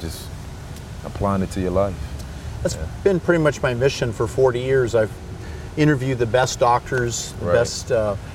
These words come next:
Speaker 2: anti-aging experts, the, the best people in, uh, lifestyle medicine, uh,
Speaker 1: Right.
Speaker 2: which, which really looks at oil-free, vegan-type lifestyle, the power of the mind, how
Speaker 1: Right.
Speaker 2: we can utilize herbs to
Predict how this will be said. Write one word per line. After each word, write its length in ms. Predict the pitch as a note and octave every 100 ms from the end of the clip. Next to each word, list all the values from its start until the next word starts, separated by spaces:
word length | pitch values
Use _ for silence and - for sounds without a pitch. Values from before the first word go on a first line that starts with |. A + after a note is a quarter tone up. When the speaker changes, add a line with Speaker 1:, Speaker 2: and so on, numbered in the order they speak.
| -
Speaker 2:
anti-aging 680 | C3+ C3 - B2 B2 A#2+ A#2+
experts, 600 | A#2+ - B2+ A#2 A2 -
the, 140 | A#2 A2 A2+
the 60 |
best 340 | G#2+ B2 A2+ -
people 400 | C3 - B2+ A#2
in, 200 | G#2+ G2+ - - - - G#2
uh, 180 | G2
lifestyle 560 | F#2 A#2+ C3+ - C3+ A#2+
medicine, 640 | A2+ B2 B2 - C3+ A#2+ A2 -
uh, 200 | G#2+ F#2+ F#2+
Speaker 1:
Right. 80 | F2+
Speaker 2:
which, 180 | - - -
which 280 | C3 - D3+
really 240 | D3+ C#3
looks 320 | B2 C3 -
at 120 | B2+ -
oil-free, 580 | C3 C3 B2+ - C3 B2
vegan-type 640 | G#2 A#2+ A#2 A#2 B2+ A2+ A2+
lifestyle, 640 | A2+ A2+ - A#2+ A2+ A2+ - - -
the 80 |
power 360 | G#2+ A2+ A#2 A#2+
of 40 | A2+
the 40 |
mind, 460 | A2+ A#2 A#2 A#2 A2+
how 240 | - - C3+
Speaker 1:
Right. 80 | C3
Speaker 2:
we 80 | B2+
can 260 | C3 A2+ - - -
utilize 460 | C#3+ C#3 B2+ A#2+ A#2
herbs 480 | B2 B2+ C3 A2+ -
to 200 | A2+